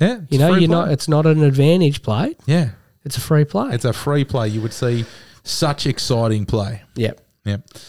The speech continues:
Speaker 1: All right,
Speaker 2: But anyway,
Speaker 1: gotta get that
Speaker 2: so
Speaker 1: happening, mate.
Speaker 2: the free play
Speaker 1: Mm.
Speaker 2: movement. Get out there, guys. Get vocal.
Speaker 1: Yep.
Speaker 2: The free play. We need to make it happen.
Speaker 1: I like it, mate. I like it.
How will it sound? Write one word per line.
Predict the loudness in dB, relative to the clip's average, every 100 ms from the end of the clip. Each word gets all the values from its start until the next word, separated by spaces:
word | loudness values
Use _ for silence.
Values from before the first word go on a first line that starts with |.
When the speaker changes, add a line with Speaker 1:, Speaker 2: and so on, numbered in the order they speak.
| -20 -20 -20 -6 0
Speaker 1:
All | 2 2
right, | 2 2
Speaker 2:
But |
anyway, | 4 4
Speaker 1:
gotta | 4
get | 2
that | 2
Speaker 2:
so |
Speaker 1:
happening, | 2 2 0 0
mate. | -2 -4 -10 -20 -20 -20 _ _ -18
Speaker 2:
the |
free | -2 2 2
play | 2 2 2 2 -2 -8
Speaker 1:
Mm. | -8 -6
Speaker 2:
movement. | 0 2 2 2 -2 0
Get | 0
out | 2 0
there, | 0
guys. | 0 2 0 0 -4 -10 -14 -20 -6
Get | -4 -2
vocal. | 0 0 0 -2 -6 -10 _ _
Speaker 1:
Yep. | -4 -4 -8 _ _ _ _ _ _ -16 -12
Speaker 2:
The |
free | -4 -2 0
play. | -2 -4 -2
We | 0
need | 0 0
to | 0
make | -2 -2
it |
happen. | -6 -8 -10 -8
Speaker 1:
I | -4 -2
like | 0 -2
it, | -2
mate. | 0 0
I | 0
like | 0 0 -2
it. | -4